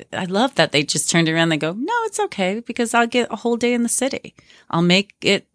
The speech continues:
that Thursday will be my day in the city."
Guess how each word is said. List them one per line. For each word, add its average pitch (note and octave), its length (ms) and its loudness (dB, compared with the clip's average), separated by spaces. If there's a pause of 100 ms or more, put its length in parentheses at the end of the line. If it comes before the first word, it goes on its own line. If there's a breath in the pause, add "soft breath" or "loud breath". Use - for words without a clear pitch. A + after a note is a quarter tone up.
that D3+ 320 2
Thursday F3+ 480 0
will E3+ 160 2
be D3+ 120 0
my D3 260 2
day E3+ 200 2
in D#3+ 80 0
the D#3+ 80 0
city." - 460 -6